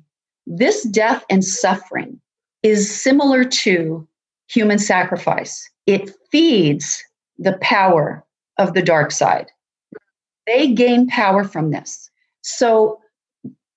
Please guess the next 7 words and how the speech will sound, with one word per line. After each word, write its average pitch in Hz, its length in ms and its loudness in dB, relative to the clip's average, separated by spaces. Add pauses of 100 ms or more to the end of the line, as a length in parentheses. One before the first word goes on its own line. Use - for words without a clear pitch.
(140)
there's 285 400 0
a 269 60 0
strategic 339 800 -2
thing 233 280 0
going 196 300 2
on 170 240 0
here. - 440 -8